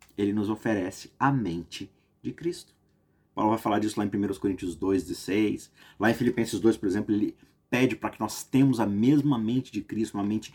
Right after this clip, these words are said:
de humildade, de serviço, de submissão. Então nós precisamos da mente de Cristo em nós para que nós possamos novamente sujeitar as nossas naturezas a Deus, ao Espírito de Deus.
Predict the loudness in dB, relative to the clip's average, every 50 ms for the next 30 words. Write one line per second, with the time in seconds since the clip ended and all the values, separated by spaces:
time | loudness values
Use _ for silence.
0 | -20 -20 -10 0 4 8 8 8 8 6 4 0 0 4 6 8 8 6 4 2
1 | -4 -10 -12 -4 -2 -2 -2 -4 -6 -8 -4 -2 -2 -2 -4 -6 -10 -10 -10 -10
2 | -10 -8 -8 -6 -4 -4 -6 -6 -4 -4 -2 0 0 -2 -4 _ _ -20 -20 -20
3 | -20 -20 -20 -20 -20 _ 4 4 6 6 6 2 -2 -10 -10 -8 -4 -2 -2 -2
4 | 2 4 4 6 6 4 2 2 2 2 2 4 6 6 6 6 6 2 0 -4
5 | -8 -6 -4 2 2 2 2 2 -4 -6 -4 -2 -4 -4 -6 -8 -16 _ _ _
6 | _ _ _ _ _ -8 -4 -4 -4 -2 0 0 0 0 -2 -4 -6 -4 0 0
7 | 0 0 2 0 -2 0 0 -2 -2 -2 -4 -4 -2 2 4 4 4 4 2 4
8 | 6 8 12 12 10 10 8 0 -2 -4 -6 -6 -6 -6 -4 -4 -6 -4 -2 0
9 | 0 2 0 0 -2 -6 -10 -14 -18 _ _ _ _ _ _ _ _ _ _ _
10 | _ _ _ _ -12 -6 0 2 2 2 2 -2 -12 -20 _ _ _ _ _ _
11 | _ _ _ _ -12 -6 -4 -4 -4 -4 -10 _ -4 2 2 4 4 4 0 0
12 | -2 -2 -2 -4 -4 -8 -8 -12 -18 -20 -20